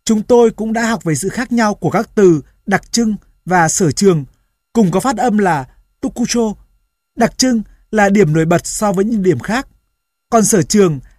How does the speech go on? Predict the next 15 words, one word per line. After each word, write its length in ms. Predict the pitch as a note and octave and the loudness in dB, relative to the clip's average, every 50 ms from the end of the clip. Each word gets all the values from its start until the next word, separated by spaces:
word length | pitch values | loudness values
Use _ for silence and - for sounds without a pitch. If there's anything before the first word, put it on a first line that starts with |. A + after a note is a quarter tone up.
| _ _ | _ _
là 180 | E3+ F3 E3+ | 0 2 2
những 200 | D#3+ F3 A3+ C4+ | 2 2 0 0
điểm 200 | A3+ A3 D#3+ C#3+ | 0 0 2 2
nổi 120 | D3+ D3+ D3 | 0 0 0
bật 200 | D#3 E3 - - - _ _ _ | 0 0 -2 -2 -8 _ _ _
tạo 180 | F#3+ E3 - | -6 -4 -4
ra 160 | F3 G#3 G#3 G3 | -2 -2 -2 -2
đặc 220 | G3+ G#3+ - _ | -2 -4 -4 _
trưng 180 | - A#3+ G#3+ G3 | -2 -2 -2 -2
của 180 | - F3 C#3 | -2 -2 -2
chủ 160 | - - C3 | -2 -4 -6
thể. 280 | A#2 - E3+ D#3 B2 G2 - - _ _ _ _ _ _ _ _ _ _ _ _ _ _ _ _ _ _ _ _ _ _ _ _ | -4 -2 -2 -2 -2 -4 -8 -16 _ _ _ _ _ _ _ _ _ _ _ _ _ _ _ _ _ _ _ _ _ _ _ _
Có 120 | - E3+ | -4 -2
nghĩa 200 | F#3 G3+ A#3+ B3+ | 0 0 -2 -2
là 380 | C4+ B3+ A3 F#3+ E3 C#3+ - - | -2 -2 -2 -2 -4 -6 -10 -18